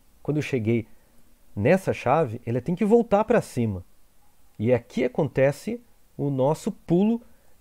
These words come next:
incondicional lá pro início. Certo? Então é dessa forma que eu tenho o meu while. É desse jeito que eu tenho programado o while.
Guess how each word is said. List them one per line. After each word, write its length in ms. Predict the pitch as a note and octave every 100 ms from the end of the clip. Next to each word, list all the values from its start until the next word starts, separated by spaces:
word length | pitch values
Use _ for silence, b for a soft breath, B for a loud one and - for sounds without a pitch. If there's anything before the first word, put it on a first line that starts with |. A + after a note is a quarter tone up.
| -
incondicional 1200 | A3 B3 A#3 - E3+ D3+ C3 - F#3 D3 C#3+ E3+
lá 100 | F3+
pro 180 | - A3+
início. 460 | F#3 D#3+ - - - - - _ _ _ _ _ - _ _ - _ - - - - _ - _ - - -
Certo? 520 | - F2+ G#2 - - - _ - _ - - -
Então 220 | - - F3+
é 60 |
dessa 320 | F3 F3+ F#3
forma 760 | D3 - - E3 G3+ D#3+ G2+ E2+ _ - _ - - _ _ -
que 80 |
eu 80 | D#3
tenho 320 | - D#3 F3
o 40 | E3
meu 280 | D#3+ F3+ C#3+
while. 440 | D3+ D3 G#2 E2+ - - - - - _ - - - - - - _ -
É 60 |
desse 340 | F#2+ C3+ - B2
jeito 380 | G#2+ E3+ -
que 80 | -
eu 60 | C#3
tenho 240 | - D#3+
programado 720 | - F3 E3+ D3 B2 C3 C#3
o 100 | E3
while. 260 | A2 G2 E2+